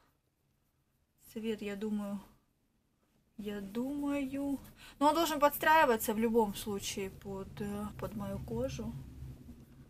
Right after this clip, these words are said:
Ну вот вам и подстроился. Сейчас вот он еще. Ну, ложится вроде бы идеально. Это мы будем смотреть уже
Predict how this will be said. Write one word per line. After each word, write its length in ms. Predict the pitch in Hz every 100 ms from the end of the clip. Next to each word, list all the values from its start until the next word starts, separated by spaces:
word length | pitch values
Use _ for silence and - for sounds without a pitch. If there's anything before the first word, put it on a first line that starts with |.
| - - _ _ _ _ _ _ _
Ну 180 | 247 233
вот 220 | 254 262
вам 180 | 240 240
и 100 | 240
подстроился. 1000 | 247 233 - - 202 196 202 - - 220 - _ - _ _ _ _ _ _ _ _ _ _ _
Сейчас 300 | - 214 -
вот 160 | 214
он 100 | 220
еще. 320 | 214 - 214 220 - - - - - - - - - - _ _ _ _ _ _ _ -
Ну, 180 | 254
ложится 580 | 254 254 247 349 440 294
вроде 300 | 247 262 302
бы 220 | 262 294
идеально. 520 | 269 285 254 202 180 180
Это 240 | 202 247
мы 80 | 254
будем 200 | 262 240
смотреть 520 | - 254 254 330 -
уже 380 | 233 208 247